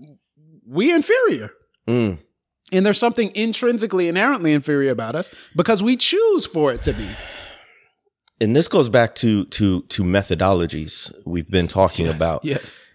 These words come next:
Speaker 2: It is thinking that the methodology and therefore the practice of white Christians is somehow superior.
Speaker 1: Yeah.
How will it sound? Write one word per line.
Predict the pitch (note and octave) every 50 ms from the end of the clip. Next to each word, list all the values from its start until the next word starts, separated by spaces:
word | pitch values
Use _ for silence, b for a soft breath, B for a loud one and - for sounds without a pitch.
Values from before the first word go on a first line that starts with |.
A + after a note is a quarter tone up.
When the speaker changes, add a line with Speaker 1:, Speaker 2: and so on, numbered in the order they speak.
| B _ _
Speaker 2:
It | B2 A#2 A2+ - - _ -
is | B2 A2+ G#2+ G2+ G2+ G2 F#2+ - - - - - - _ _ _ _ _ _ _ _ _ _ _ _ _ _ _ _ _ _ _ _ _ _ _ _ _ _ _
thinking | - - - F3 F#3+ F#3+ - - C3+ A#2+ A2+ G2
that | G2+ F#2+ F2 E2 E2 - - - - - - - _ _ _ _ _ _ _ _ _ _ _ _ _ _ _ _ _ _ _ -
the | F#2+ G2+ F#2+
methodology | F#2+ G2+ A#2 B2+ - - B2 G2+ F#2 A2 A2+ A2+ A2 G2+ F2+ F#2 F2 E2+ C#2+
and | F#2+ F#2+ F#2+
therefore | G2+ G#2 G2+ - - G#2+ F#2
the | E2+ E2+
practice | - - - G2 G2 F#2+ - - F2 E2 - -
of | - - F2+ E2 D#2+ D#2+ C#2+ - - - _ _
white | - E2+ F#2+ F#2+ G#2 -
Christians | - - G#2 F#2 E2 - - D#2 D2+ D2+ - -
is | E2 -
somehow | - - G#2 F#2+ F#2 F2+ E2+
superior. | - - - - - G2 F#2+ E2+ D#2 - - - - _ _
Speaker 1:
Yeah. | - G2 G#2 G2 F#2+